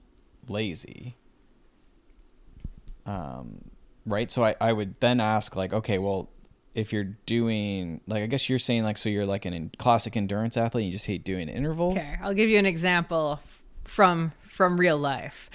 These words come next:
Speaker 2: Yesterday, I was on the bike, and, you know, I've been riding with the girls at the camp the last couple weeks. This was one of my first longer solo rides. And I was a couple hours in, and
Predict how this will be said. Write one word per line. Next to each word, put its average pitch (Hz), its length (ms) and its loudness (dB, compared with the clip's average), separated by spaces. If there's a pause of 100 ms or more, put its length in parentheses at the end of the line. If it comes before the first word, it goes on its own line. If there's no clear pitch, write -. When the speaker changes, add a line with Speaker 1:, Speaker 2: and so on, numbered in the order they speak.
(200)
Speaker 2:
Yesterday, 156 840 2
I 165 100 -4
was 156 100 -2
on 175 140 0
the 190 80 0
bike, 170 480 0
and, 165 320 -4 (300)
you 302 80 0
know, 220 200 4
I've 208 320 2
been 202 200 4
riding 180 440 4
with 170 200 -4
the 170 180 -2
girls 160 380 -2
at 165 80 -10
the 175 80 -8
camp 156 400 -6
the 165 80 -4
last 151 240 -2
couple 165 200 -8
weeks. 151 280 -8
This 170 180 -8
was 165 180 -6
one 170 160 -4
of 160 60 -4
my 156 160 -4
first 160 420 -6
longer 151 440 -6
solo 160 480 0
rides. 139 640 -8 (600)
And 330 200 4
I 320 80 6
was 311 100 0
a 302 40 -8
couple 214 220 0
hours 190 280 6
in, 165 320 0
and 170 580 -6